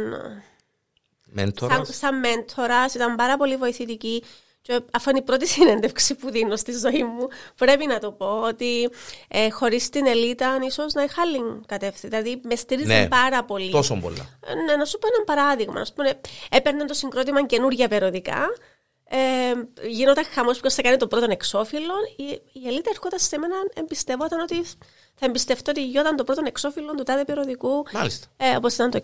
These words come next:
Speaker 2: K, π.χ. Είχα, είχα πάρα πολύ στήριξη από την Ελίτα. Οι, οι συνθήκες ήταν πολύ διαφορετικές, όπως σου είπα.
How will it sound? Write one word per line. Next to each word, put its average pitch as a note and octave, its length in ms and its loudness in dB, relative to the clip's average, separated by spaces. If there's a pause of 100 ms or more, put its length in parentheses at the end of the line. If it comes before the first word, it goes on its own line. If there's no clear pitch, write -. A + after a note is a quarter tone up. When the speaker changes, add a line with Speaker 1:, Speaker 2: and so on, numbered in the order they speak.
(120)
Speaker 2:
K, - 140 -6
π.χ. - 220 -16 (680)
Είχα, D#4 340 2
είχα - 160 2
πάρα E4 200 6
πολύ B3 180 2
στήριξη G3+ 520 -2
από F#3 180 -4
την F3+ 140 -4
Ελίτα. D4+ 500 4 (1000)
Οι, - 300 0
οι C4 160 0
συνθήκες C#4+ 440 4
ήταν C#4 180 6
πολύ A#3 180 4
διαφορετικές, G#3+ 800 -2
όπως A#3 200 -8
σου - 180 -10
είπα. C4+ 260 -2